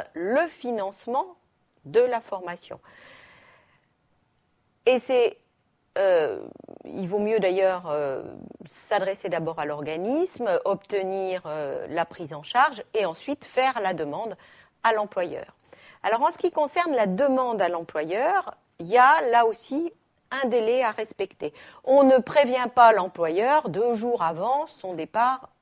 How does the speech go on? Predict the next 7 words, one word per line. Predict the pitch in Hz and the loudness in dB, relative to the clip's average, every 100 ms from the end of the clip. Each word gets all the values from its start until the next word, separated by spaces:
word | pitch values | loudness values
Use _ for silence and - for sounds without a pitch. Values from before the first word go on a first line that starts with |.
| _ | _
en | - | -12
formation. | 202 208 175 175 - 135 - - - - _ - | -8 -6 -4 -6 -12 -20 -20 -20 -20 -20 _ -6
Il | 220 220 | -4 -2
faut, | - 269 285 269 - | 2 6 6 6 4
euh, | 196 175 165 151 - 92 - - - - _ | 2 2 2 -2 -8 -14 -14 -14 -14 -16 _
prévenir, | - 214 180 208 247 247 | -10 -6 -6 -6 -6 -6
euh, | 190 170 151 | -4 -2 -2